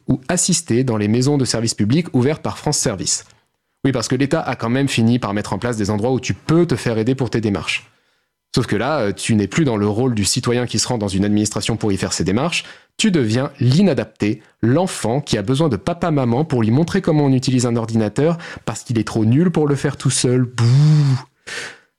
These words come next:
Non, France Service, écoutez, c'est mieux que rien, mais enfin, c'est une béquille qu'on file au service public après leur avoir pété les deux genoux.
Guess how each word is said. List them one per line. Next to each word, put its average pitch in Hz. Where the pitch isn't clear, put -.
Non, 107
France 139
Service, 123
écoutez, 110
c'est -
mieux 151
que 151
rien, 104
mais 107
enfin, 127
c'est 131
une 123
béquille 156
qu'on 139
file -
au 113
service 113
public 131
après 147
leur 104
avoir 117
pété 120
les 127
deux 117
genoux. 110